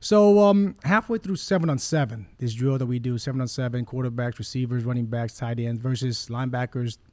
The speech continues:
safeties, or defensive back. So, um, halfway through the, right, the drill, Dave Campo, who was our defensive coordinator,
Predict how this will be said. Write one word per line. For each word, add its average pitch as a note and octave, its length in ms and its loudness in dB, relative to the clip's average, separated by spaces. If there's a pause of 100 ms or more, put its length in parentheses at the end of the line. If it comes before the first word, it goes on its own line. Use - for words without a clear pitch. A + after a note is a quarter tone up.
(160)
safeties, B2+ 500 -4
or A#2+ 60 -4
defensive A#2 380 -4
back. C3+ 240 0 (580)
So, E3 460 4
um, D#3+ 420 2 (880)
halfway F3+ 380 0
through E3+ 200 -4
the, D3 160 -4 (280)
right, D#3 240 0
the D3 80 4
drill, B2 640 2 (460)
Dave D3+ 260 2
Campo, F#3+ 380 2
who D3 80 4
was C#3 100 0
our B2+ 80 -4
defensive B2 380 -2
coordinator, A2 720 -6